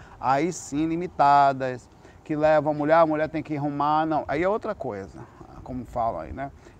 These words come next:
Ah, existem construções sociais em cima disso, que talvez uma coisa puxa a outra no processo do, do automatismo. Mas a mulher, ela é naturalmente mais sensível. Pô, a mãe é mãe, velho, todo mundo sabe disso, pô.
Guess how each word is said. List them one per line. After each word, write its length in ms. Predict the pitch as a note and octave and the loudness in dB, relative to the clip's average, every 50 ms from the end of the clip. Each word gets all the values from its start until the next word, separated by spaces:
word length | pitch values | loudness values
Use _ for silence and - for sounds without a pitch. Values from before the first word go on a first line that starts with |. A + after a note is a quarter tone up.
| - | -14
Ah, 160 | - A#2+ A#2+ | -8 -8 -6
existem 400 | - C3 A2+ C3 D#3 - - G3 | -6 -6 -6 -6 -8 -6 -8 -10
construções 720 | F#3 - F#3+ G#3 G3 F#3 - G3+ E3+ - - F3+ F3 F#3+ F3+ | -8 -6 -4 -4 -4 -4 -6 -10 -10 -6 -4 -4 -4 -4 -4
sociais 460 | - D#3+ C#3+ - - C3 C3 C#3+ C#3+ | -6 -10 -10 -2 2 2 2 2 2
em 80 | C#3+ C3 | -4 -6
cima 280 | - D3+ D3+ E3 D#3+ | -6 -4 -2 -2 -2
disso, 320 | B2+ G#2+ A2+ B2 A#2+ - - | -2 -4 -8 -10 -10 -10 -10
que 120 | D#3+ D3+ | -12 -8
talvez 240 | - D#3 D#3 E3 D#3+ | -6 -6 -6 -4 -2
uma 100 | E3+ D#3 | -4 -4
coisa 240 | - D#3+ D3+ D3 - | -4 -4 -8 -8 -8
puxa 300 | - D3+ D3 - - B2+ | -8 -10 -10 -6 -4 -4
a 20 | |
outra 260 | B2+ C3+ C#3 B2+ B2 B2+ | -4 -4 -4 -6 -8 -10
no 40 | B2+ | -10
processo 400 | A#2 B2 B2 - C3+ B2 A2 B2+ | -10 -10 -10 -8 -8 -10 -10 -10
do, 140 | A#2+ A#2+ A2+ - | -14 -12 -12 -12
do 180 | - A#2 A#2 | -12 -10 -8
automatismo. 720 | B2 A#2+ A#2 - C3 B2 A#2 A2+ - - A2 G#2 G2+ G2 - - - - - - - - - - - - - - - - - - - - - - - - - - | -6 -8 -8 -8 -6 -8 -8 -8 -8 -14 -14 -14 -14 -16 -18 -18 -18 -20 -20 -20 -20 -20 -20 -20 -20 -20 -20 -20 -20 -20 -20 -18 -16 -16 -16 -14 -14 -14 -14 -8
Mas 180 | - A#2 C3 C3+ | -2 0 2 4
a 80 | E3 E3+ | 4 4
mulher, 460 | F3 F3 D#3+ D#3+ D#3 E3+ E3+ D#3+ - | 4 4 4 6 6 6 6 4 4
ela 160 | E3 D#3+ E3 | 4 4 4
é 20 | |
naturalmente 1000 | E3 E3 D#3+ E3 F3 G3 G3+ - - G#3+ G#3+ A3 A3 F#3 D3+ C#3+ D3+ E3 - - - | 2 2 2 4 4 4 2 0 -4 -2 0 0 0 -2 -2 -2 -4 -4 -8 -10 -10
mais 300 | F3 D#3+ C3+ C3+ C#3+ - | -8 -6 -6 -6 -6 -8
sensível. 640 | - - D4+ - - - - C4 D4 - - - - - | -8 -10 -10 -10 -8 -10 -8 -6 -6 -6 -8 -12 -12 -12
Pô, 140 | - - - | -8 -6 -4
a 20 | |
mãe 260 | C#3+ D3 - E4+ F4+ G4+ G#4 | -4 0 0 0 0 0 -2
é 40 | F#4+ | -2
mãe, 360 | C4 D3+ - D#4+ - - G3+ | 0 0 0 0 0 -2 -6
velho, 120 | G#2+ F#2+ | -8 -8
todo 160 | - - A#3 | -10 -10 -10
mundo 120 | E4+ F#4+ - | -8 -8 -8
sabe 320 | - - G#3 A3 C4+ C4 | 0 0 0 0 0 -4
disso, 400 | D#3+ - A2+ C#3 F3 - - - | -8 -8 -8 -10 -10 -10 -14 -20
pô. 120 | - _ | -20 _